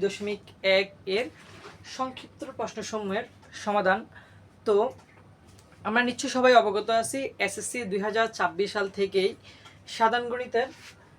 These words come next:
নম্বর বন্টনের নতুন একটি পদ্ধতি চালু হয়েছে। তো আমরা জানি এখানে সৃজনশীল প্রশ্নের দিতে হয় মোট পাঁচটি, পাঁচটি থেকে পঞ্চাশ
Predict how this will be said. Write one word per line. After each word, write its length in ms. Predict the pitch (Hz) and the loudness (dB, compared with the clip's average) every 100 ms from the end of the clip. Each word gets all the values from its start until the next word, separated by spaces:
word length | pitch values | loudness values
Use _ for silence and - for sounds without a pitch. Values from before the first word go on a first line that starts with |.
| - - - 185 214 | -20 -20 -12 0 2
নম্বর 240 | 233 262 262 | 4 2 2
বন্টনের 360 | 269 269 294 240 | -2 -2 -4 -2
নতুন 220 | 220 240 240 214 | -2 -2 -4 -4
একটি 200 | - 311 392 - - | -6 -10 -10 -14 -6
পদ্ধতি 280 | 214 202 214 220 | -4 -2 0 2
চালু 160 | 214 220 | 2 2
হয়েছে। 260 | 233 233 349 370 - | 2 0 -4 -6 -6
তো 60 | 190 190 | -2 0
আমরা 140 | 196 220 | 2 0
জানি 160 | 247 262 214 | 0 0 -2
এখানে 240 | 269 226 339 - - - - - - - | -2 -4 -6 -14 -20 -20 -20 -20 -20 -6
সৃজনশীল 380 | 240 262 262 277 247 | -4 -2 -4 -6 -4
প্রশ্নের 420 | 226 - 226 285 - 180 | -4 -4 -6 -6 -8 -8
দিতে 160 | 202 226 | -2 0
হয় 120 | 254 226 | 0 -2
মোট 120 | 226 - | -4 2
পাঁচটি, 360 | 214 - - 349 - - | 2 2 -4 -4 -4 -4
পাঁচটি 240 | - - 202 | -4 -4 -10
থেকে 160 | 220 262 254 | -2 0 4
পঞ্চাশ 400 | 220 220 220 | 2 2 -2